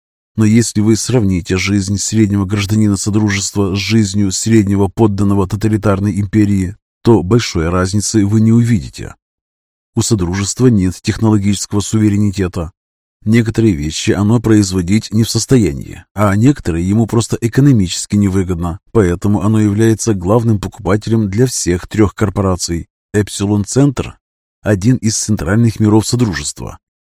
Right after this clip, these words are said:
Его население перевалило за двадцать миллиардов человек, поэтому планета получила статус перенаселенной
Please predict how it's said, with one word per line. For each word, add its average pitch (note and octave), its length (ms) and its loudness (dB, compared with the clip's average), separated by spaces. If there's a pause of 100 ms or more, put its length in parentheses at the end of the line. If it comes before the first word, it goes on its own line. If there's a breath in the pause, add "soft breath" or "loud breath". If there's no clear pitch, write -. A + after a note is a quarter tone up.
Его G#2+ 240 4
население F#2+ 580 0
перевалило A2 580 2
за G#2 140 -2
двадцать F#2+ 480 -4
миллиардов G#2 460 0
человек, A#2 520 0 (520)
поэтому G2 480 0
планета G2+ 460 0
получила G#2 500 0
статус F2+ 520 -4
перенаселенной G#2+ 880 2